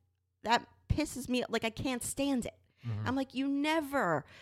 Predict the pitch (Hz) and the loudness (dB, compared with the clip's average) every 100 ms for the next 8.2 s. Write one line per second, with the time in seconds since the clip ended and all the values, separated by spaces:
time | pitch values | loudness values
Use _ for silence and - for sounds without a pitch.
0 | - 269 294 285 294 - 320 - 302 233 | 0 2 2 -2 -4 0 -2 2 4 4
1 | 156 - 269 294 - 262 269 277 294 - | 4 2 0 2 8 8 8 6 4 6
2 | 349 359 208 196 220 233 302 302 277 466 | 8 8 6 2 4 6 8 6 6 6
3 | 453 254 131 - 87 - - - - - | 6 6 4 4 2 2 -6 -20 -10 4
4 | 247 269 294 294 - 330 320 311 330 381 | 8 8 8 4 4 6 6 6 6 6
5 | 466 - 247 262 269 277 285 330 254 285 | 4 4 4 4 4 6 6 4 2 2
6 | 277 269 - - 233 185 185 226 180 160 | 4 4 2 6 8 8 4 -2 2 2
7 | - 170 165 156 151 175 - 165 160 160 | 4 0 2 0 4 2 2 2 2 2
8 | 156 | 0